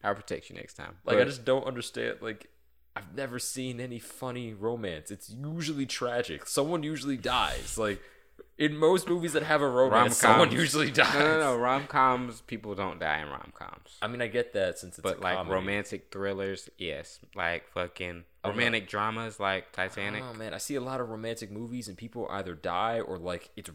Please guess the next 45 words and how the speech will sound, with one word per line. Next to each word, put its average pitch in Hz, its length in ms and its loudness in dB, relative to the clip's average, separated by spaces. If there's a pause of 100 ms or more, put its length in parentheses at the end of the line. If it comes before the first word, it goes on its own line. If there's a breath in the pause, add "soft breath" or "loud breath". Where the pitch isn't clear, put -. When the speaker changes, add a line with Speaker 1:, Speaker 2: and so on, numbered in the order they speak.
Speaker 2:
really 104 460 -10 (160)
bad 170 400 -6
and 143 120 -8
Speaker 1:
No, 143 60 0
Speaker 2:
dark. 139 460 2
Like, 92 140 2
Speaker 1:
no, 117 340 2
Speaker 2:
like, 107 200 4
Speaker 1:
that's 98 100 -12
Speaker 2:
dark 117 260 4
stuff 95 380 -4
happens, 73 440 -8
man. 80 300 -8
Like, 76 180 -8
people's 110 300 -4
lives 87 680 0
get 87 140 -12
destroyed 107 680 -6
Speaker 1:
<laughs> - 20 -20
I 135 100 12
mean, 135 160 4
Speaker 2:
over 101 160 0
romance. 90 400 2
Speaker 1:
I 110 40 6
mean, 113 80 4
Speaker 2:
Like, 113 100 2
Speaker 1:
people's 110 300 -2
Speaker 2:
it's 104 120 6
Speaker 1:
lives 123 340 8
do. 98 100 4
Speaker 2:
awful. 104 220 4
<laughs> - 40 -
Like 110 300 0 (100)
Speaker 1:
I'm 120 80 -4
not 123 120 4
gonna 101 160 -6
lie, 85 300 0
that 98 220 0
does 104 180 0
happen 98 280 -6
a 95 40 -8
lot 92 220 -2
in 101 100 -14
romantic 98 440 -10
dramas. 95 600 -12